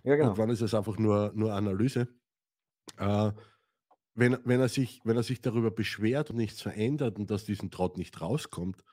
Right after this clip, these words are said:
Speaker 2: dann ist es natürlich was Negatives. Aber wenn, ähm, wenn dem Menschen das Sicherheit und Halt gibt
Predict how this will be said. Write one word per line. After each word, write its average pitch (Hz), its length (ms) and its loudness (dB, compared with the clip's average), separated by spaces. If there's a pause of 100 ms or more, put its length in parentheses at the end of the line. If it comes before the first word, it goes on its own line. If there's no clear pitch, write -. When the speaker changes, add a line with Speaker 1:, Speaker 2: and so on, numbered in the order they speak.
(380)
Speaker 2:
dann 85 180 -2
ist 107 140 0
es 117 140 -2
natürlich 135 300 0
was 117 140 -2
Negatives. 85 580 -4
Aber 104 280 2 (380)
wenn, 113 300 2
ähm, 87 1120 -4
wenn 104 180 2
dem 92 180 2
Menschen 90 380 -2
das 80 260 -4
Sicherheit 123 540 -2
und 90 180 -6
Halt 87 320 -2
gibt - 380 -4